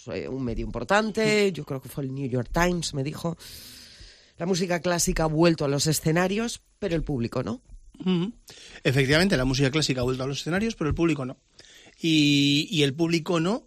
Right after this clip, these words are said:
Speaker 2: está notándose mucho en casi todo el mundo de la cultura, no solo en el Festival Internacional. Porque, al fin y al cabo, y esto debería hacernos pensar en muchas cosas también,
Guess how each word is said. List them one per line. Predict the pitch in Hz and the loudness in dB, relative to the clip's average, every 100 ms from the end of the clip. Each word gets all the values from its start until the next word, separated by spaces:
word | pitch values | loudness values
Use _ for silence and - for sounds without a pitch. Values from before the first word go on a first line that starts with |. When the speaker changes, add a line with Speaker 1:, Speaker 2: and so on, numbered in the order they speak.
| - | -10
Speaker 2:
está | 131 - 147 | -8 -4 -2
notándose | 151 143 147 151 - | -2 -2 -2 -2 -2
mucho | 131 151 - 185 | -2 -4 -4 -4
en | |
casi | 160 - | -2 -4
todo | 127 139 | -2 -2
el | |
mundo | 131 135 | 0 2
de | 143 | 2
la | 127 | 2
cultura, | - 113 175 175 | -2 -2 0 0
no | 120 | -2
solo | 113 131 127 | -2 0 0
en | 123 | 0
el | |
Festival | - - 123 117 117 | -4 -4 -2 -2 -2
Internacional. | 113 113 117 - 117 98 98 - - - - - | -4 -6 -8 -8 -10 -10 -14 -16 -18 -18 -20 -4
Porque, | - 127 - 131 131 135 135 - - - | -2 0 2 2 4 4 2 -2 -16 -4
al | 135 | -2
fin | 123 165 170 | 2 4 6
y | |
al | 170 | 6
cabo, | 175 185 180 180 | 6 4 4 4
y | 151 | 4
esto | 147 - 175 175 165 - - _ _ _ | 2 2 4 4 0 -6 -20 _ _ _
debería | 156 143 135 180 | 0 2 6 6
hacernos | 220 220 208 | 6 2 0
pensar | 151 143 165 | 0 2 2
en | 147 | 2
muchas | 151 147 - | 0 0 -2
cosas | 160 156 151 | -2 -2 -2
también, | 147 147 160 | -2 0 0